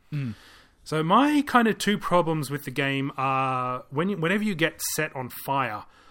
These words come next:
Speaker 2: which happens a lot because there are a couple of enemies that will set you alight. And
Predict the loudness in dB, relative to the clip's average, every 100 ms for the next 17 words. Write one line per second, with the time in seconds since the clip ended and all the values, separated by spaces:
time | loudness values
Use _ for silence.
0 | -16 -8 4 4 4 0 0 -2 -4 -8
1 | -2 2 4 4 2 -2 -2 -2 -2 0
2 | -2 -4 -8 -12 -14 _ -4 -2 4 4
3 | 4 0 -2 -6 -4 -2 -4 -6 -20 _
4 | _ -20 -20 -20 -4 2 2 2